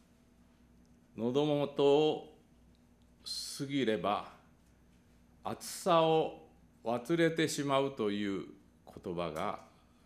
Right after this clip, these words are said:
ございます。昨日、緊急事態宣言が解除されましたけども、まだ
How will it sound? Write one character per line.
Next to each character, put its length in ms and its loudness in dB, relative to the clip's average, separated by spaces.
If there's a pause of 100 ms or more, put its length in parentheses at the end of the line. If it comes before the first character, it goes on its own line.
ご 140 -16
ざ 160 -16
い 40 -18
ま 120 -20
す。 320 -18 (2500)
昨 320 -2
日、 160 0 (2500)
緊 220 -8
急 160 0
事 160 -4
態 320 0 (160)
宣 400 -4
言 320 -2
が 320 -2 (760)
解 360 0
除 100 -4
さ 160 -6
れ 100 0
ま 200 0
し 180 -14
た 120 -14
け 140 -14
ど 160 -8
も、 320 -10 (1000)
ま 260 0
だ 340 2